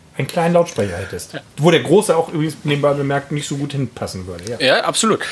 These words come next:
Speaker 2: Absolut. Ich, ich finde auch, ähm, wenn der jetzt auch noch kabellos wäre, also einen Akku eingebaut hätte und würde auf einer Station sitzen, wo er lädt, aber man könnte ihn irgendwo anders hinstellen, dann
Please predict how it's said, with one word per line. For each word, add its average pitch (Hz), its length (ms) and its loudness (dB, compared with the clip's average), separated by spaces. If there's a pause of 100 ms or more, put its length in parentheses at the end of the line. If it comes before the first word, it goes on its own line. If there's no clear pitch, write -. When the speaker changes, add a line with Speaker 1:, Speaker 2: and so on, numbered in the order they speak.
(220)
Speaker 2:
Absolut. 165 340 2
Ich, - 160 -4 (380)
ich - 120 -4
finde 220 220 0
auch, 180 260 0
ähm, 170 480 4 (640)
wenn 185 240 0
der 180 440 4 (240)
jetzt 233 260 0
auch 202 180 -4
noch 190 280 -2 (600)
kabellos 131 600 2
wäre, 85 300 -8
also 120 160 -2
einen 120 160 -4
Akku - 220 0
eingebaut 156 460 2
hätte 156 200 0
und 135 240 -2
würde 143 160 4
auf - 80 -4
einer 127 100 2
Station 156 420 0
sitzen, 143 240 -4
wo 127 80 4
er 127 40 6
lädt, 180 220 4 (400)
aber 143 160 4
man 139 140 2
könnte 185 260 -2
ihn 160 140 -2
irgendwo 151 280 2
anders 143 160 -2
hinstellen, 160 320 0
dann 160 200 2